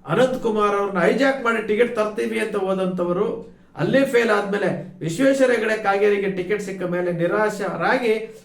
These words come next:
ಇವತ್ತು ಭಾರತೀಯ ಜನತಾ ಪಕ್ಷ ಹೆಚ್ಚಾಗಿ ಕೆಲಸ ಮಾಡೋದಿಲ್ಲ,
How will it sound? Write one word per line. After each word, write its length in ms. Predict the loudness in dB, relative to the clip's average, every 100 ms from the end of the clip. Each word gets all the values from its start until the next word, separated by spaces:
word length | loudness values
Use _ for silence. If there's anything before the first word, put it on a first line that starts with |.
| -10
ಇವತ್ತು 340 | -6 -2 0 0 -2 -12 -6
ಭಾರತೀಯ 480 | 2 2 2 2 2
ಜನತಾ 400 | 2 0 0 0
ಪಕ್ಷ 280 | -2 -6 0
ಹೆಚ್ಚಾಗಿ 680 | 0 0 -2 2 4 2 0
ಕೆಲಸ 300 | -2 -2 -2
ಮಾಡೋದಿಲ್ಲ, 640 | 0 0 2 4 2 2